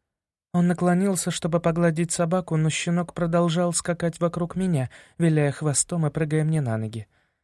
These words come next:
Я не могла не улыбнуться и наклонилась, чтобы почесать ему животик. «Эй, милашка, как дела?» —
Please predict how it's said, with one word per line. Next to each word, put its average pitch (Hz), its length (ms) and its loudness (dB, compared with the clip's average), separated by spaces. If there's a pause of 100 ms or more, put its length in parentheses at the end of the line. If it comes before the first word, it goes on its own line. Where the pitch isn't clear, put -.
(320)
Я 170 160 2
не 165 120 4
могла 165 340 2
не 113 120 -2
улыбнуться 123 640 -2
и 120 40 -2
наклонилась, 131 720 -2 (160)
чтобы 151 300 -6
почесать 147 500 -6
ему 143 140 -2
животик. 127 560 -6 (1300)
«Эй, 196 300 0
милашка, 165 600 -2
как 185 220 0
дела?» — 202 460 0